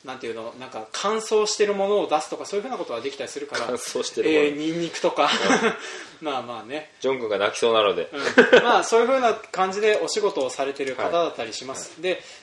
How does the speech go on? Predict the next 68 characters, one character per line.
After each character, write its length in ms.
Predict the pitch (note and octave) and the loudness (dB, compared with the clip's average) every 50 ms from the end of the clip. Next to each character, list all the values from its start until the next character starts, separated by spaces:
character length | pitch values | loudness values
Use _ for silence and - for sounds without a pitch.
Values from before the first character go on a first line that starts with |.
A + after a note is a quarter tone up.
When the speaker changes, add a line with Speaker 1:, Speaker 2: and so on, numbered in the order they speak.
| - - | -14 -6
Speaker 1:
ま 100 | B3 C4+ | -4 -2
あ、 20 | B3+ | 0
そ 140 | - B3 B3 | 0 0 0
ん 60 | A#3+ | 2
な 100 | B3+ B3+ | 2 2
よ 140 | B3+ B3+ B3+ | 2 2 2
う 40 | |
な、 240 | A3 F3 C#3 A2+ - - | 4 2 2 0 -2 -4
え 320 | C3+ C#3 C#3 C#3 C#3 C3+ C3+ | -4 -2 0 0 0 -2 -2
ー 20 | - | -2
と、 100 | C3+ C3 | -4 -4
お 500 | C3 B2+ B2+ B2 B2 B2+ B2 B2+ C3+ C3 | -2 -2 -2 -2 -2 -2 -4 -4 -6 -6
仕 140 | - - F#3+ | -6 -2 0
事 360 | F#3 F3+ - - D3 F3+ D#3 | 0 0 0 0 2 2 2
を 100 | D#3 D3+ | 2 2
し 100 | - - | 0 -2
て 100 | - E3 | -2 -2
る 120 | D#3+ E3 D#3+ | -2 -2 -2
と、 420 | - - A#3+ A3 D#3 B2 - - - | 0 4 6 6 6 6 2 -4 -8
ま 280 | D3+ D#3+ D#3+ D3+ C#3+ C3 | -2 0 0 2 0 0
あ、 40 | - | -4
そ 140 | - D3+ C#3+ | -8 -8 -8
ん 60 | D3 | -6
な 60 | D3 | -4
よ 120 | D3 D#3+ | -4 -4
う 20 | E3 | -4
な 100 | D3 B2+ | -6 -6
労 160 | B2+ B2 A#2+ | -6 -8 -8
働 180 | B2+ C3 B2+ B2 | -10 -12 -12 -12
時 60 | - | -12
間 180 | - C3 B2 | -10 -10 -10
に 140 | A#2+ A2+ G#2+ | -10 -10 -8
な 120 | A2+ A#2+ - | -8 -8 -8
っ 80 | - - | -6 -6
ち 80 | C3 | -6
ゃ 60 | A2 | -6
う 160 | G#2 G2+ G2+ G#2 | -6 -6 -10 -12
の 220 | G#2+ G#2 G#2 G2+ G#2 | -14 -14 -14 -12 -12
で、 80 | G#2+ G#2 G#2 | -12 -12 -12
Speaker 2:
う 20 | |
ん。 40 | G2+ - - - - - - - - - | -12 -14 -18 -20 -20 -20 -20 -20 -20 -16
Speaker 1:
こ 160 | - - A3 A3+ | -4 0 2 4
れ 140 | B3 B3+ | 6 6
を 400 | C4 C#4+ D4 D4 C#4+ B3+ - - - - - | 6 8 8 8 8 8 6 0 -10 -8 -2
減 100 | - F3 | 2 2
ら 100 | F#3+ G3+ | 2 4
し 140 | F#3+ - - | 2 2 2
た 160 | - A3 A3+ | 2 4 4
い 120 | G#3+ F#3 F3 | 4 2 2
ね 200 | F3 F#3+ G3 F#3+ | 0 0 0 0
と 140 | - D#3+ | 0 0
は 80 | C#3 B2+ | 2 2
思 260 | A#2+ A#2+ C3 D#3 E3 | 0 0 -2 -4 -4
う 100 | F3 E3 | -4 -4
ん 140 | D3+ C#3+ C3 | -6 -8 -10
だ 140 | B2+ B2 A#2+ | -10 -10 -10
け 100 | - A#2 | -10 -12
れ 100 | A2+ A2 | -12 -12
ど 140 | A2 A2+ A2 | -14 -14 -10
も、 300 | A#2+ C#3+ C#3 B2+ - - - - - - - _ _ _ - | -6 -4 -4 -6 -6 -10 -20 -20 -20 -20 -20 _ _ _ -18
な 220 | C3+ C#3 D#3+ F#3+ G3 | -8 -4 -4 -2 0
か 180 | - C4 B3+ | 0 0 0
な 160 | C4 C4 B3+ | 0 -2 -2
か 240 | B3+ - A#3+ A3+ A3 | -2 -2 -2 0 -2
ね、 340 | G#3 G#3 A#3+ C4 - - - - _ - | -2 -2 -4 -4 -4 -6 -8 -12 _ -8
あ 180 | F3 F3+ F3+ F3 | -6 -6 -4 -4
の 720 | F3 E3+ E3 D#3+ D#3+ D#3 D#3 D#3 D3+ D3+ D3+ D3 C#3+ | -4 -6 -6 -6 -4 -4 -4 -4 -2 -2 -2 -4 -4
ー、 40 | C#3+ | -6